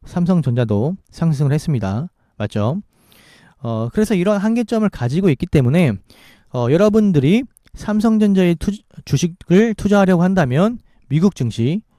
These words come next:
해외 증시를 관심 있게 보셔야 돼요. 그 발걸음에 맞춰서 이 삼성, 삼성전자를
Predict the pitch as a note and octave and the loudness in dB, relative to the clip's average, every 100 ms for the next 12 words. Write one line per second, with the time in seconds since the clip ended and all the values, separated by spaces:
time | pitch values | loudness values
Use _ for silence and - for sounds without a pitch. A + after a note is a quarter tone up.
0 | _ _ - G#3+ G3+ - C3 B2 G#2+ - | _ _ -4 0 0 2 0 0 -2 -4
1 | C3 E3+ D3+ - G2 B2+ - A#2+ C3+ G#2 | -4 -2 -2 -4 -6 -6 -6 -2 0 0
2 | G2 G2+ D3 G3+ - _ _ _ - F3 | -2 -4 -4 -8 -16 _ _ _ 0 0
3 | - C3 C#3+ D#3+ D#3+ C3+ G#2 G#2 B2+ A2+ | 0 -6 -4 -2 -2 -2 -6 -4 -4 0
4 | G3 B3 - _ _ _ _ B2+ A2+ G3+ | 0 0 -6 _ _ _ _ -10 -6 -2
5 | G3+ F#3+ F#3 F3+ _ - _ - F#3 G3 | 0 2 0 -2 _ -20 _ -4 0 2
6 | D3+ B2 A#2 D#3+ A3+ | 2 0 0 2 0